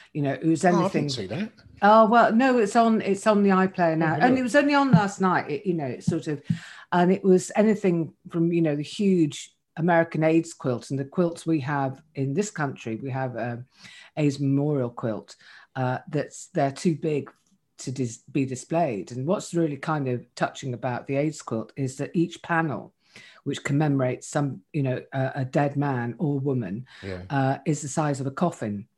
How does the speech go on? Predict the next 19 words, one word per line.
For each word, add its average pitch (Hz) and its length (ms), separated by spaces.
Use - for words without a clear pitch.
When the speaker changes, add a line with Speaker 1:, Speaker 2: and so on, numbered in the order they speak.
Speaker 2:
Wow. 82 220
Speaker 1:
So 147 460
people 196 280
think 170 240
quilting 147 480
is 135 140
this 139 240
little 147 240
kind 143 340
of 135 120
cozy 139 640
thing. 135 400
Speaker 2:
Yeah, 104 120
Speaker 1:
And 147 320
Speaker 2:
yeah. - 100
Speaker 1:
actually, 170 260
when 170 140
you 170 120
see 170 520